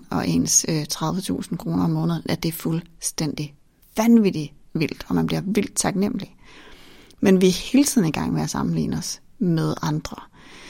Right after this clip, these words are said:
Så det, der er på sociale medier, det er jo, at vi så ud fra, hvem vi vælger at følge, også vælger, hvem vi sammenligner os med. Så hvis man nu sidder derhjemme og tænker, "Okay, hvem er det, jeg følger?"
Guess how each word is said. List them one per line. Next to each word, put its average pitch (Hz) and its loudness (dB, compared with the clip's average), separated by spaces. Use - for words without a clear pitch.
Så - -4
det, 196 8
der 202 6
er 170 6
på 185 0
sociale 170 2
medier, 175 4
det 165 -2
er 156 0
jo, 180 2
at - -2
vi 165 0
så 170 2
ud 202 4
fra, 170 0
hvem 175 2
vi 160 0
vælger 165 2
at - -2
følge, 214 2
også 185 4
vælger, 170 2
hvem 165 -2
vi 170 -2
sammenligner 156 -2
os 156 -10
med. 185 -4
Så - 0
hvis 165 0
man - 2
nu 165 0
sidder 170 2
derhjemme 160 0
og 165 -2
tænker, 151 -2
"Okay, 165 -2
hvem 185 4
er 151 2
det, 165 0
jeg 160 -4
følger?" 220 0